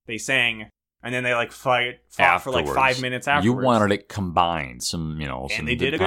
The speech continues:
Speaker 2: combo.
Speaker 1: job. There's good fight
Speaker 2: Good
Speaker 1: choreography,
Speaker 2: choreography,
Speaker 1: dance
Speaker 2: yeah, no,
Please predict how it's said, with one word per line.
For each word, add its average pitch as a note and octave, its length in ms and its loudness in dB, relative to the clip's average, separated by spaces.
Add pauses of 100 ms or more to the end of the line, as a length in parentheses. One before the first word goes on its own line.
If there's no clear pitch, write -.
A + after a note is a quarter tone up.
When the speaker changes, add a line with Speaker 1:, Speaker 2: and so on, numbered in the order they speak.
Speaker 2:
combo. F#3+ 60 -2
Speaker 1:
job. G#3 380 0
There's G#2+ 180 -6
good A#2 360 -2 (420)
fight F#3 240 2
Speaker 2:
Good F#3 240 4
Speaker 1:
choreography, B2+ 340 6
Speaker 2:
choreography, E2+ 160 6
Speaker 1:
dance B2+ 280 2
Speaker 2:
yeah, C#2+ 80 0
no, E2 60 6